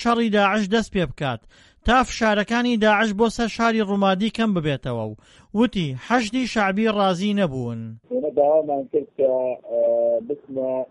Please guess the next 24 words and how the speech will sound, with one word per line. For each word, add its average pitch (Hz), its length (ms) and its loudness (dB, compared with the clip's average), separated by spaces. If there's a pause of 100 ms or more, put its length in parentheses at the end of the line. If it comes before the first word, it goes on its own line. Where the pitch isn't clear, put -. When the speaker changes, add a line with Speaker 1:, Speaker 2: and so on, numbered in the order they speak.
(160)
Speaker 2:
لێرە 143 340 4 (560)
دروست 127 260 -6
بکەن 123 240 -2
بۆی 135 180 0 (180)
لەسەر 123 340 -2
مەرکەز، 123 440 0 (300)
لە، 110 100 -2 (120)
لە، 120 80 -2 (120)
لێرە 127 280 2
لە 110 120 -6
منطقەی 113 420 -14
فەلوجەوانە 110 580 -6
دەستێک 120 320 -8
دروست 117 260 -8
بکەن - 220 -8
لە 101 140 -8
سەرما 110 340 -8 (340)
بۆ 123 80 -4 (100)
ئەوەی 127 300 0
کە 127 100 4 (120)
ئەوان 127 320 4
واز 123 220 0
لە 117 100 2
مەرکەز 113 300 -4